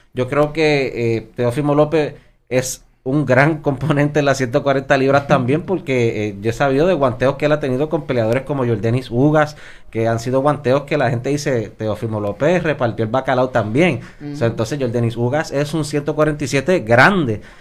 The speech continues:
Speaker 1: que para mí eventualmente va a subir a ciento cincuenta y cuatro libras. O si Teófimo López pudo repartir el bacalao ante un peleador como Yordenis Ugas, que fundamentalmente es muy
Speaker 2: Muy
Speaker 1: bueno y
Speaker 2: bueno.
Speaker 1: fuerte físicamente, yo creo que en ciento cuarenta libras Teófimo López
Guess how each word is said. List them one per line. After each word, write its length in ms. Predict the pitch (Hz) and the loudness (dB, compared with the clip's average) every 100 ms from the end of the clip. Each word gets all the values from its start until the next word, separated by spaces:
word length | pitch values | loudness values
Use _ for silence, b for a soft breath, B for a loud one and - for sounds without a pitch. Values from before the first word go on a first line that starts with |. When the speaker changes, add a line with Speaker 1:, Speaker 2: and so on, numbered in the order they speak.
| B - | B -8
Speaker 1:
que 180 | 120 117 | 0 0
para 280 | 117 117 113 | 2 0 2
mí 240 | 123 202 | 4 6
eventualmente 560 | 208 151 127 151 165 165 | 6 4 2 2 0 0
va 60 | 156 | 0
a 20 | |
subir 220 | 151 139 | 0 -2
a 60 | 131 | -2
ciento 200 | 135 123 | -4 -6
cincuenta 340 | 123 123 117 | -6 -6 -4
y 40 | |
cuatro 220 | 117 107 110 | -4 -2 2
libras. 320 | 180 165 - | 2 2 -2
O 60 | |
si 100 | 127 | -6
Teófimo 460 | 117 127 139 208 208 | -2 -2 0 0 2
López 300 | 190 185 151 | 2 2 -2
pudo 300 | 147 147 175 | -4 0 0
repartir 400 | 185 180 147 156 | 0 -2 -4 -4
el 60 | 156 | -2
bacalao 380 | 156 151 131 117 | -4 -2 -2 -2
ante 160 | 110 | -2
un 80 | 120 | -4
peleador 420 | 120 160 156 160 | -2 0 0 0
como 200 | - 131 | -4 -4
Yordenis 360 | 113 98 117 156 | -4 -2 -2 -2
Ugas, 240 | 135 131 | -2 -4
que 140 | - 110 | -6 -6
fundamentalmente 1000 | 110 104 101 95 107 110 120 123 139 135 | -6 -4 -6 -6 -6 -4 -4 -6 -6 -6
es 160 | 147 | -6
muy 280 | 107 117 165 | -4 0 2
Speaker 2:
Muy 100 | 151 | 2
Speaker 1:
bueno 260 | 135 147 120 | 2 2 0
y 20 | |
Speaker 2:
bueno. 140 | 120 | -2
Speaker 1:
fuerte 560 | 117 117 139 190 - 123 | -2 4 6 4 2 -4
físicamente, 720 | 151 147 165 170 214 202 147 147 B B - | -2 -4 -2 -2 -2 -4 -6 -8 B B -6
yo 100 | 113 | -2
creo 160 | 139 | -2
que 60 | 160 | -2
en 60 | |
ciento 220 | 127 120 131 | -4 -4 -4
cuarenta 300 | 139 143 143 | -4 -2 -2
libras 220 | 151 160 | -2 -2
Teófimo 360 | 131 120 139 135 | -4 -4 -4 -2
López 380 | 139 165 156 | -2 -2 -2